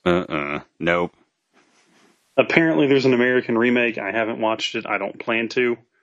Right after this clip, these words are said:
Speaker 2: It's kinda like the Martyrs remake. I don't know why you need to redo that.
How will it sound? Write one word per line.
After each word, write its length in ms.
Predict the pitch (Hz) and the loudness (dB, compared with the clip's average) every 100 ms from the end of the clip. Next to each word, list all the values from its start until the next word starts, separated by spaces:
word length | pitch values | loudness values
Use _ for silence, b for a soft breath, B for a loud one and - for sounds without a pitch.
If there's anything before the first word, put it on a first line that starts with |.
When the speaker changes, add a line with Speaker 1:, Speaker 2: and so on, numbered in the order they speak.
| _ - | _ -6
Speaker 2:
It's 160 | 110 | -4
kinda 220 | - 110 104 | -4 -2 -2
like 180 | 101 | -2
the 80 | - | -4
Martyrs 480 | 107 104 113 113 110 | -2 0 0 -2 -2
remake. 520 | 127 117 120 117 - _ - | 0 0 0 -2 -8 _ -10
I 60 | |
don't 240 | 101 101 - | -6 -4 -2
know 340 | 117 104 98 - | 0 0 -2 -4
why 320 | 113 101 98 | -2 0 0
you 140 | 101 | 0
need 200 | 101 104 | 0 0
to 80 | 104 | 0
redo 320 | 107 104 107 110 | -2 -2 0 0
that. 280 | 127 - | -2 -4